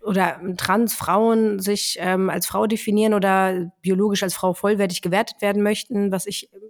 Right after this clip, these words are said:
sorry, aber nicht akzeptiere. Andererseits haben wir in Afghanistan und im Iran Frauen, die wegen ihres Geschlechtes getötet, äh, gefoltert, ähm, klein gehalten werden. Das sind für mich so gerade so zwei Extreme,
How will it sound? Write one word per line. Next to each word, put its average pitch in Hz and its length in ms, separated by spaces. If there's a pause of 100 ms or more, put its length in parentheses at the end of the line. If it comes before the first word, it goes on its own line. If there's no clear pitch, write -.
(440)
sorry, 196 280
aber 185 140
nicht 220 200
akzeptiere. 233 680 (280)
Andererseits 196 640
haben 196 120
wir 196 60
in 190 60
Afghanistan 190 680
und 175 120
im 175 140
Iran 180 340
Frauen, 190 540 (320)
die 180 160
wegen 208 240
ihres 180 280
Geschlechtes 175 480
getötet, 180 600
äh, 180 140
gefoltert, 175 760
ähm, 175 460 (340)
klein 208 260
gehalten 175 380
werden. 170 300
Das 175 140
sind 202 160
für - 80
mich 196 180
so 196 80
gerade 175 240
so 214 160
zwei 185 300
Extreme, 214 760